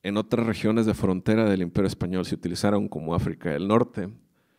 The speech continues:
incluso en Italia. Los primos hermanos de los castellanos, los portugueses, también tenían sus praesidios, en, por ejemplo, en Asia y en las costas africanas.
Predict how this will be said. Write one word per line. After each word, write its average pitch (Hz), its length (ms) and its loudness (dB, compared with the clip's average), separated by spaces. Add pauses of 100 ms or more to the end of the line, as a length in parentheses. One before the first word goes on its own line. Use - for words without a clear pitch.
(880)
incluso 104 360 4
en 98 80 2
Italia. 98 560 0 (580)
Los 95 360 0
primos 113 340 2
hermanos 104 400 2
de 107 80 2
los 92 160 2
castellanos, 101 720 0
los 87 160 -4
portugueses, 92 720 0
también 92 300 -4
tenían 95 260 -2
sus 95 220 -2
praesidios, 104 1040 -4 (320)
en, 82 200 -6
por 90 140 -2
ejemplo, 95 320 -6
en 92 80 -12
Asia 104 480 -2 (220)
y - 40 -12
en 87 60 -6
las 78 140 -6
costas - 320 -10
africanas. 101 720 -12